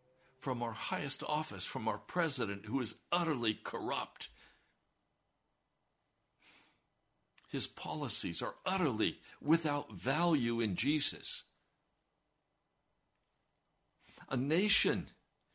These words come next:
that defends the murder of babies, of Christians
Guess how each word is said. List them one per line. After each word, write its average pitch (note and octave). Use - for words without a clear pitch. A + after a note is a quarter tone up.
that C#3
defends E3+
the C#3+
murder C#3
of A2+
babies, F3+
of -
Christians C#3